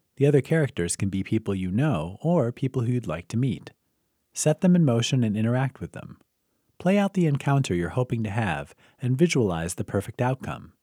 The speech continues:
Replay this over and over until you create this reality for yourself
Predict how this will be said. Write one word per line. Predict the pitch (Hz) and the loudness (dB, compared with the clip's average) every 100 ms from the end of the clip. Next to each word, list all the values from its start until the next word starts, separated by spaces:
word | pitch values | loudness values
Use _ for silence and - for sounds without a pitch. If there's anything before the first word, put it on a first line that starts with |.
| _ _ _ _ _ | _ _ _ _ _
Replay | 143 160 160 147 | 0 2 4 4
this | 139 - | 2 0
over | 127 139 156 | 0 2 4
and | 147 | 4
over | 147 120 85 | 2 0 -2
until | 80 95 107 | -6 -4 -2
you | 101 101 | -2 -2
create | - 131 123 | 0 0 0
this | 104 - | -2 -4
reality | 101 101 107 117 | -2 -2 -2 -4
for | 110 113 | -4 -2
yourself | 104 - 135 82 76 | -2 -2 -2 -2 -8